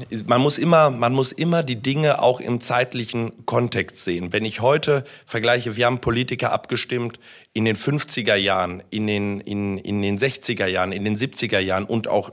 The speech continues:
darüber hinaus, dann muss ich immer den zeitlichen Kontext sehen. Es wäre arrogant und überheblich, die Erfahrung, die wir heute haben, auch gesellschaftliche Erfahrung, wie sich Gesellschaft entwickelt hat,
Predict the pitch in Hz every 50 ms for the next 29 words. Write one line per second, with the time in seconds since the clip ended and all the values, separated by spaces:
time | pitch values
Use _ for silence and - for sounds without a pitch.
0 | - - 95 104 104 107 107 117 113 107 101 90 82 95 92 101 113 131 - -
1 | 110 110 123 147 147 - 143 123 - 120 139 143 139 127 117 110 104 - - 117
2 | - - - 127 113 101 - 110 - - 117 113 104 101 90 - - - - 85
3 | 85 82 - - - - - - - - 110 104 107 120 131 135 123 123 - -
4 | 107 107 104 107 107 98 120 135 170 156 139 127 123 127 113 107 101 98 110 120
5 | 120 - - 156 165 214 262 - - - - - - - - - - _ - _
6 | - 123 123 120 120 - - 135 135 147 170 185 175 175 180 160 151 151 135 120
7 | 117 107 107 110 101 90 95 113 135 170 175 - - 135 110 98 87 - - _
8 | - - 101 98 98 95 98 101 110 104 - - 113 107 127 147 180 180 - -
9 | - - - 107 95 107 101 - - 101 101 101 104 101 107 104 113 117 113 -
10 | 113 101 123 131 143 - 131 113 - - 110 107 110 131 - - 143 131 - 127
11 | 127 -